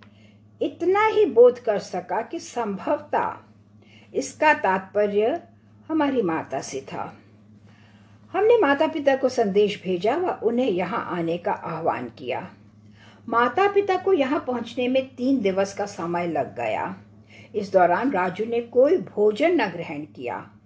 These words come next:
तनिक भी कुछ आहार नहीं, न ही उन्होंने किसी भी शब्द का उच्चारण ही किया। तीन दिवस पश्चात माता पिता का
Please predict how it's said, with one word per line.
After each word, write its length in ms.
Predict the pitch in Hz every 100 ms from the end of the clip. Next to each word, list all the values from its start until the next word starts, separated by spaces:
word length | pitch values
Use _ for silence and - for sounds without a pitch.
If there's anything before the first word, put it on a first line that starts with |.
| - _ - - -
तनिक 300 | 311 392 427
भी 160 | 427 466
कुछ 320 | - 415 - -
आहार 440 | 185 180 175 156
नहीं, 400 | 143 147 160 147 - - - - -
न 220 | 220 254 349
ही 240 | 359 480
उन्होंने 400 | 294 339 339 370
किसी 400 | - 277 - 370
भी 200 | 311 339
शब्द 360 | - 240 202 226
का 240 | 247 226
उच्चारण 560 | 208 - 214 202 208 285
ही 160 | 277 403
किया। 340 | - 156 113 87 - _ - _ - - -
तीन 300 | 285 330 403
दिवस 300 | 294 254 240
पश्चात 560 | - 202 - 196 233 254
माता 320 | 190 190 220
पिता 340 | 208 190 175
का 480 | 180 190 277 466 -